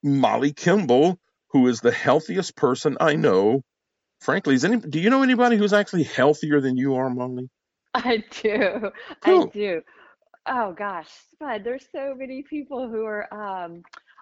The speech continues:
Speaker 2: I'll say this. I'll, I, I do really incorporate a lot of wellness. First of all, I'm excited to be here, and thank you for inviting me to
Speaker 1: Oh.
Speaker 2: join you, 'cause when Spud asks me to come talk wellness, it's always a good day. <laughs>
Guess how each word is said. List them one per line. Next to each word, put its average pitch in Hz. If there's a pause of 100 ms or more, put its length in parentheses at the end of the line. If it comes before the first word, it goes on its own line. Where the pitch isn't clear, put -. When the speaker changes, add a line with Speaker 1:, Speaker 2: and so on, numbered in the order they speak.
Speaker 2:
I'll 262
say 311
this. 175 (120)
I'll, 208
I, 202
I 196
do 214
really 196
incorporate 190
a 180
lot 180
of 160
wellness. 170 (200)
First 247
of 220
all, 160
I'm 185
excited 175
to 165
be 160
here, 156
and 170
thank 185
you 175
for 185
inviting 165
me 160
to 160
Speaker 1:
Oh. 302
Speaker 2:
join 156
you, -
'cause 175
when 190 (460)
Spud 220
asks 202
me 196
to 185
come 190
talk 180
wellness, 170
it's 165
always 160
a -
good 156
day. -
<laughs> -